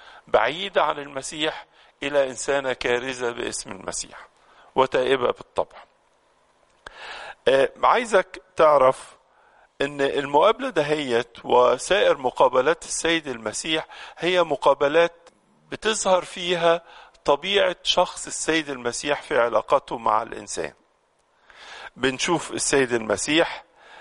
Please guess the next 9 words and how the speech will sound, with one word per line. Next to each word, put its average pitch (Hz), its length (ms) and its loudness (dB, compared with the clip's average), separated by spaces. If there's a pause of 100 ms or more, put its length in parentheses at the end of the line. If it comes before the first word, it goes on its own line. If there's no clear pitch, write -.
(160)
آم، 120 460 2 (240)
الحنون، 135 720 -4 (760)
المتواضع، 113 840 2 (1300)
آم، 117 520 0 (380)
اللطيف 131 760 -2 (120)
في - 160 -10
العبارات، 113 800 2 (160)
في 127 280 -2
رقة 127 440 0